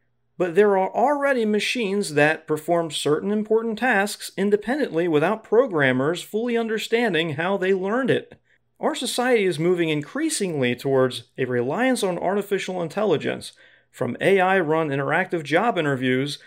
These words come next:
to creating music and even memes. A I is already very much part of everyday life." According to the research group's study,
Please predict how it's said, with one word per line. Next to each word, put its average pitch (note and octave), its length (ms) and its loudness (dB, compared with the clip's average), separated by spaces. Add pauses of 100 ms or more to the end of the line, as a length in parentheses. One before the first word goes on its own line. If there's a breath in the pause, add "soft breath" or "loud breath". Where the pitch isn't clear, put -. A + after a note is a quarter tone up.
(180 loud breath)
to D#3+ 100 -4
creating E3+ 580 0
music F#3 440 -2
and F3 120 -6
even A3 460 -2
memes. C#4 540 -6 (760)
A C4+ 220 2
I B3 200 -2
is F#3 180 2
already G3+ 580 0
very F3 260 0
much F3 360 -6
part C3+ 500 2
of C#3+ 220 -4
everyday D#3 500 0
life." D#3 460 -2 (1000)
According C#4 420 -2
to F#3+ 120 2
the E3 100 -2
research F3+ 480 -4
group's D3 280 -6
study, D3 520 -2